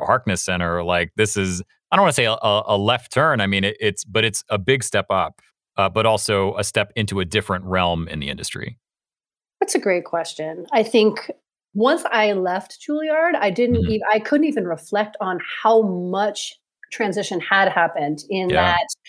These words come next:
Speaker 2: you know, very intense, small amount of time from really be-, being an adjunct teacher to taking on more classes to being a full-time faculty member,
Speaker 1: Mm-hmm.
Speaker 2: associate director, assuming the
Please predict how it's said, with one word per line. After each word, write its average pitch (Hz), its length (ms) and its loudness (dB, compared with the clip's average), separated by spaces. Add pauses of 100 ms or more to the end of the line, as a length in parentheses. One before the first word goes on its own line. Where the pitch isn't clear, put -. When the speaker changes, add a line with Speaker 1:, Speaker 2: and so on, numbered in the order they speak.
(200)
Speaker 2:
you 190 120 4
know, 185 100 4
very 226 360 8
intense, 190 420 0
small 190 240 2
amount 185 220 2
of 165 100 -4
time 180 300 -2
from 175 340 -2 (360)
really 202 340 6
be-, 185 220 -2 (280)
being 180 180 0
an 175 80 -2
adjunct 196 440 0
teacher 190 500 0
to - 100 -10
taking 185 340 -4
on 175 260 0
more 185 340 2
classes 185 540 2
to 185 140 -2
being 180 180 0
a 175 80 -2
full-time 196 400 2
faculty 180 460 0
member, 175 300 2
Speaker 1:
Mm-hmm. - 300 -4
Speaker 2:
associate 220 380 6
director, 190 420 4
assuming 220 380 2
the 185 200 2